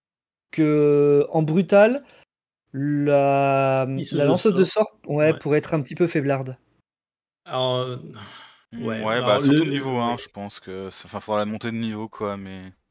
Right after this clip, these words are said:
Speaker 2: Le perce-esprit, effectivement, c'est, euh, c'est quand même pas mal. Surtout que tu vas avoir deux personnes pour t'accompagner, sachant
Speaker 1: Ok.
Speaker 2: que nous, on va principalement au corps à corps. Le
Speaker 1: Bon, alors,
Speaker 2: perce-esprit
Speaker 1: attention.
Speaker 2: peut être une idée, quoi.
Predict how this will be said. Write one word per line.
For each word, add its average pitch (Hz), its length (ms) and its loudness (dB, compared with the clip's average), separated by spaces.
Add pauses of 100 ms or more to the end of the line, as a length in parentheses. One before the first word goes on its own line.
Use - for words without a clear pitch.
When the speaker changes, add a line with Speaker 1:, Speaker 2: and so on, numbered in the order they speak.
(220)
Speaker 2:
Le 135 120 0
perce-esprit, 190 480 0
effectivement, 151 540 -2
c'est, 127 300 0
euh, 123 260 0
c'est 135 160 -2
quand 139 120 -2
même 131 140 -2
pas 135 120 -2
mal. 107 260 -6
Surtout 143 260 -6
que 139 60 -14
tu - 100 -8
vas 143 60 0
avoir 135 160 0
deux 139 120 0
personnes 147 360 -4
pour 139 120 -6
t'accompagner, 139 800 -4
sachant 127 300 -8
Speaker 1:
Ok. 135 80 -6
Speaker 2:
que 160 60 -6
nous, 156 100 -2
on 143 40 -4
va 127 100 -4
principalement 131 520 -8
au 131 60 -6
corps 127 220 -8
à 120 40 -8
corps. 147 360 -8 (340)
Le - 60 -4
Speaker 1:
Bon, 165 60 4
alors, 190 200 6
Speaker 2:
perce-esprit 226 300 6
Speaker 1:
attention. 165 80 4
Speaker 2:
peut 135 80 -4
être - 100 -10
une 120 120 -10
idée, 117 180 -10
quoi. - 160 -20